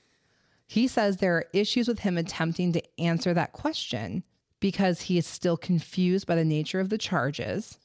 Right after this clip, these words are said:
He feels the decision was already made of his guilt before he made it into the courtroom, that he needs help, that he was asking for help and didn't get it. He also reminds everyone that he's a born-again Christian.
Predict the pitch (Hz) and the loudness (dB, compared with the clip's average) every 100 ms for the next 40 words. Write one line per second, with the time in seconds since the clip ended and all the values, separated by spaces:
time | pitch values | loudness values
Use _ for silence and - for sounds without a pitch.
0 | _ _ - 226 240 233 214 208 - 185 | _ _ 0 2 4 2 4 2 2 2
1 | 180 170 156 165 170 165 165 185 202 165 | 4 4 4 2 4 6 6 6 4 2
2 | 165 165 147 165 156 156 175 156 - - | 2 0 2 0 0 0 2 0 -6 -4
3 | 185 165 180 170 165 160 156 156 - 160 | -2 0 2 4 4 4 4 2 2 0
4 | 160 190 196 - 156 - 131 92 147 220 | 0 -2 -4 -2 -4 -4 -6 -4 -2 -4
5 | _ _ _ 202 196 175 190 190 196 180 | _ _ _ -2 0 0 0 2 0 -2
6 | - 185 160 - - _ - 170 180 160 | -2 0 0 -2 -14 _ -2 2 4 4
7 | 127 175 240 - 160 143 139 135 135 - | 4 2 0 -2 -2 0 -2 0 0 0
8 | 147 147 160 143 117 - - _ - 202 | 2 2 2 0 -2 -6 -10 _ -2 2
9 | 151 185 - 175 170 160 160 160 160 165 | 2 2 2 2 4 4 2 2 2 0
10 | 160 160 156 151 151 165 156 147 151 147 | -2 0 0 0 0 0 0 0 0 0
11 | 139 143 - 240 247 - 113 107 196 | -2 -4 -2 -2 -2 -6 -6 -6 -6